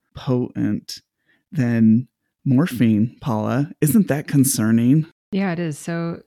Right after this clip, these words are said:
Speaker 2: out of all the alkaloids that are in the kratom leaf, the two most prevalent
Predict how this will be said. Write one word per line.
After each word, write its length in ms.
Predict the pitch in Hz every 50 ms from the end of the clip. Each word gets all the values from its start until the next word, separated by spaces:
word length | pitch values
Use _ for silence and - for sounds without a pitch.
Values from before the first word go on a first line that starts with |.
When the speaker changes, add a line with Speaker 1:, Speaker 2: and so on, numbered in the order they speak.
| _ _ _ -
Speaker 2:
out 160 | - 180 175 175
of 80 | 165
all 180 | 165 185 196 202
the 140 | 196 - -
alkaloids 640 | 160 175 180 - - 180 170 170 170 165 160 -
that 160 | - 170 165 165
are 160 | 156 - -
in 380 | - 185 180 180 185 185 180 160 - - - - _ _ _ _
the 60 | 202
kratom 580 | - - - 185 165 156 147 147 147 143 151 - - _ _
leaf, 480 | 190 175 180 156 - 151 - - _ _ _ _ _ _
the 80 | - -
two 260 | - - - 214 202
most 380 | 185 160 151 151 - - _ -
prevalent 600 | - 185 185 170 170 160 160 151 147 - -